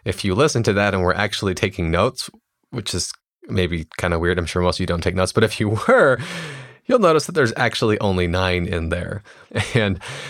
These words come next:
you know, I went back when we transcribed it and put it on the blog, and, uh, we put the seventh one in there. So it's a little Easter egg that if you didn't hear it, you can go back and read that. There are ten online.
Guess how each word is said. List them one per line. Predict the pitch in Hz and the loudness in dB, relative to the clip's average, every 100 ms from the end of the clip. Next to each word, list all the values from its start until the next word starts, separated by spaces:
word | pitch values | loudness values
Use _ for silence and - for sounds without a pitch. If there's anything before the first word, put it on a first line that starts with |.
| - - | -16 2
you | 135 | 2
know, | |
I | 127 135 | 4 2
went | 143 123 | 2 2
back | 120 123 - | 2 0 -8
when | 90 110 107 | -4 0 2
we | 104 | 2
transcribed | 101 104 98 - 101 98 | 2 0 0 2 2 2
it | 92 | -2
and | 90 | 0
put | 98 | 2
it | 92 | 2
on | 92 | 0
the | 85 | -2
blog, | 107 107 104 95 - - - - | 2 2 2 -2 -10 -20 -20 -8
and, | 101 90 87 85 | -4 -2 -2 -2
uh, | 85 | -2
we | 90 | -2
put | - 101 | -2 -4
the | - | 0
seventh | - 104 98 - | 2 2 0 0
one | 95 90 | 0 2
in | 95 | 2
there. | 90 87 | 0 0
So | - | -2
it's | 104 - | -4 -2
a | |
little | 92 - | -6 -2
Easter | 117 - - | -2 0 -2
egg | 95 95 90 | 0 0 0
that | 90 | -2
if | 85 | -2
you | 101 | 0
didn't | 95 95 | 0 0
hear | 95 113 98 | 0 2 2
it, | |
you | 98 | 0
can | 98 | -2
go | 98 | -2
back | 92 95 90 | 0 -2 -2
and | 85 85 | -4 -2
read | 90 90 | -4 0
that. | 90 - - - - | -2 -2 -10 -20 0
There | 104 - | 0 2
are | 107 110 | 2 2
ten | - 123 107 | 2 0 2
online. | 104 101 101 95 107 147 185 | 0 0 2 2 0 -2 -6